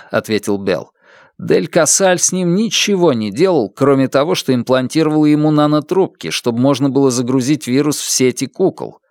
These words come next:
А на Уильяма он реагировал сам по себе». «Уильям знает, что Гейтс пятнадцать шпион?» спросила Мари. «Скорее всего, теперь знает. Я не мог рисковать и рассказал ему сразу.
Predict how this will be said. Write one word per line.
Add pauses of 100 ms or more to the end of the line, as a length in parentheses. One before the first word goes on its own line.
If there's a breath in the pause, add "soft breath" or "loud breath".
(280 soft breath)
А
на
Уильяма
он
реагировал
сам
по
себе». (880)
«Уильям
знает, (160)
что
Гейтс
пятнадцать
шпион?» (240)
спросила
Мари. (880)
«Скорее
всего,
теперь
знает. (300 soft breath)
Я
не
мог
рисковать
и
рассказал
ему
сразу.